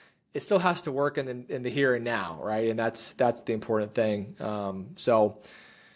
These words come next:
not to get kind of too technical on some of the things I just said, but that, that's really where we're seeing the opportunity is, you know, buying the cash flows with the, some upside. You can take more risk. You, you get great tax benefits if you're just doing pure, pure drilling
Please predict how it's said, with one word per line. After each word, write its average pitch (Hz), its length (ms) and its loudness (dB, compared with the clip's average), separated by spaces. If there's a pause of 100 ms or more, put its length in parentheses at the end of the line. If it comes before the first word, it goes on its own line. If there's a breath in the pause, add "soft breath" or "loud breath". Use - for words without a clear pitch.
(320 loud breath)
not 165 160 2
to 160 60 -14
get 160 160 0
kind 170 160 2
of - 60 -2
too 202 100 0
technical 160 400 0
on 143 60 2
some 147 160 -2
of 139 80 -4
the 139 100 2
things 135 180 -4
I 127 60 0
just 123 240 -2
said, 127 180 2
but 120 60 -4
that, 156 180 4
that's 180 240 0
really 175 120 4
where 151 100 4
we're 127 80 0
seeing 147 360 -4
the 135 100 4
opportunity 131 880 -2
is, 110 580 -2
you 117 80 -8
know, 107 80 -6
buying 131 320 2
the 147 80 -2
cash 123 280 0
flows 117 340 -4
with 123 180 -2
the, 120 140 -2
some 135 160 -2
upside. 113 540 0 (340 soft breath)
You 147 160 -6
can 233 120 -8
take 175 280 2
more 156 160 2
risk. 139 320 2
You, 143 180 -8 (100)
you 160 80 -16
get - 160 -6
great 135 280 -4
tax 151 240 0
benefits 123 420 -6
if - 100 -16
you're 117 80 -6
just 123 380 0
doing 117 160 0
pure, 120 280 0
pure - 420 -2
drilling 107 500 0